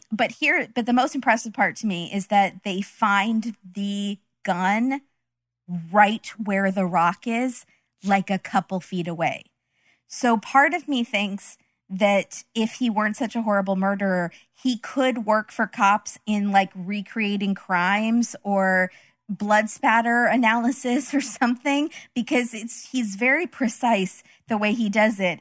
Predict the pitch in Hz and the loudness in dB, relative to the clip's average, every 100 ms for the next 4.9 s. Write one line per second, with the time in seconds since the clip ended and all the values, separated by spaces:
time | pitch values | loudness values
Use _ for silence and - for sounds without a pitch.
0 | - 202 196 190 190 - _ _ _ _ | -2 2 2 2 -2 -4 _ _ _ _
1 | 226 240 311 370 254 254 269 247 - _ | 0 0 -6 -2 -2 0 -4 -6 -10 _
2 | - 240 214 - 254 277 123 - _ - | -4 -2 -2 -4 -2 0 -2 -8 _ -4
3 | 233 247 277 269 269 240 214 208 190 202 | -2 -2 -2 -2 0 2 2 2 -2 -6
4 | 208 208 185 - 220 214 185 160 101 | -4 -6 -6 -6 -4 -2 -2 -2 -6